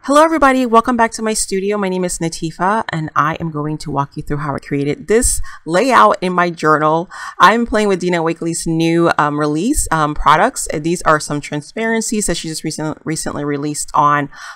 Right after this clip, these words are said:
October twentieth. Um, these have some printed faces on them and I think they're really cool for creating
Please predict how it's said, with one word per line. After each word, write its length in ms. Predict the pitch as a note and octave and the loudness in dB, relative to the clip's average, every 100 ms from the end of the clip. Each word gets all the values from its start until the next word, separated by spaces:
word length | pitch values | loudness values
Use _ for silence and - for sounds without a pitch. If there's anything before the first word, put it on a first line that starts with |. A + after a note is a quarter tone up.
| - | -2
October 500 | D#3+ D#3+ - E3 D3+ | 0 0 -2 -2 0
twentieth. 640 | D3+ - D3+ D3+ G3+ D4 - - - - | -2 -2 -2 -2 -4 -6 -14 -20 -18 -2
Um, 260 | D#3+ D#3 D#3 | 2 2 2
these 280 | D#3 G3+ E4+ | -2 -2 -2
have 220 | - B4 | 4 4
some 180 | - B3+ | 4 -4
printed 340 | A#3 A#3 B3 - | 0 0 0 -2
faces 340 | F#3 - G3 | -4 -4 -2
on 120 | D3 | -2
them 160 | C#3+ D3 | 0 0
and 60 | |
I 40 | C#3+ | 0
think 220 | F#3+ F3 | 0 -2
they're 100 | D#3+ | 0
really 200 | D#3 D#3 | 2 0
cool 360 | - E3 E3 E3 | -4 -2 -2 -4
for 320 | - D3 C#3 | -2 0 0
creating 560 | - - D3 D3 C#3+ | -2 -6 -4 -2 -4